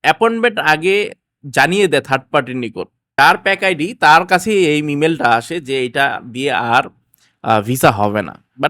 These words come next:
আমরা বাঙালিরা করে কি, উইক নলস্থাটাই আবার দিয়ে অ্যাপয়েন্টমেন্ট নিয়ে, এই যেটি বাংলায় বলতে, বাস দেই আর কি।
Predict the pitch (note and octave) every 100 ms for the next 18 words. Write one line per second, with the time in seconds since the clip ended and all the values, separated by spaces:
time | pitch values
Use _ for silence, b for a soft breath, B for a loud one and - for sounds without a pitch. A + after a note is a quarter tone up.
0 | - C#3 C#3+ E3 G3 G#3 D#3+ B2 C3+ D3+
1 | F3 F#3 G3+ F#3 F#3 E3 D3 D#3 F#3 F#3
2 | - _ D3 D3 D#3+ F3 E3+ D#3+ D3 B2
3 | C3+ C3+ C3 _ _ _ _ - A#2+ E3+
4 | F3 C#3+ D#3+ D#3 D#3+ D#3 C3+ D#3 D#3 C3
5 | C#3 C3+ C#3+ B2+ B2 A2+ A#2+ A#2 C#3+ A#2+
6 | A#2+ A2+ - - A2 G#2+ F2+ - - _